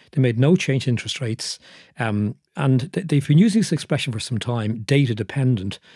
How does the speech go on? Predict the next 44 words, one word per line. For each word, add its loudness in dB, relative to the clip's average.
which 0
basically 2
means 4
that -2
they -2
will -2
keep -2
an 2
eye -2
on 0
the -4
data, -6
particularly 0
inflation. -2
But, 2
I -2
mean, 4
the -4
view 6
I 2
would 4
take 0
with -2
that, -8
that -6
rates 2
will 6
come 0
down, -4
probably 0
towards -2
the -2
back -2
end 0
of -6
quarter -6
two, -6
maybe, 0
you 0
know, -2
late 0
spring, 0
early -2
summer. -4